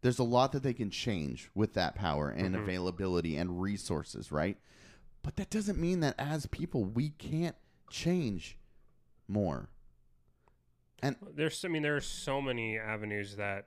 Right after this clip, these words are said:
Speaker 1: Yeah.
Speaker 2: we, we can. We just, for whatever reason, we just don't see them or we don't seek them out
Speaker 1: Right.
Speaker 2: or think that they're possible
Speaker 1: Right.
Speaker 2: until you start to dig a little bit,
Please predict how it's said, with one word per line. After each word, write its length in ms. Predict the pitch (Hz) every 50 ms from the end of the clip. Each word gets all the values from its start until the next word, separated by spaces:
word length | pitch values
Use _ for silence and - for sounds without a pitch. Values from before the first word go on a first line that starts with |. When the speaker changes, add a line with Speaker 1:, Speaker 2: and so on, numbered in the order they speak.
| - -
Speaker 1:
Yeah. 320 | 139 165 156 120 85 69 69 -
Speaker 2:
we, 240 | - 110 110 104 - - - - - 110
we 100 | 113 110
can. 420 | - - 127 117 104 101 98 101
We 100 | 104 104
just, 320 | 101 107 101 - - - - - - - - - - - -
for 100 | - 143
whatever 240 | 131 127 117 117 113
reason, 340 | 110 123 123 113 113 110 110
we 140 | 110 110 107
just 180 | 107 107 101
don't 180 | - 104 101 -
see 200 | - - 131 123
them 220 | 117 123 120 120
or 60 | 113 107
we 80 | 107
don't 160 | 104 101 98 -
seek 200 | - 117 107 -
them 160 | - 98 98
out 300 | 107 113 117 117 113 107
Speaker 1:
Right. 220 | 131 151 156 139 98
Speaker 2:
or 40 |
think 180 | - 120 113 -
that 80 | - -
they're 100 | 113 101
possible 560 | - - 120 113 113 110 - 127 110 113 -
Speaker 1:
Right. 200 | 151 151 131 110
Speaker 2:
until 240 | 107 110 - 117 110
you 80 | 110 104
start 260 | - - 113 104 -
to 80 | 110
dig 240 | 101 101 113 110 107
a 40 | 117
little 220 | 107 113 113 113
bit, 280 | 107 113 117 120 -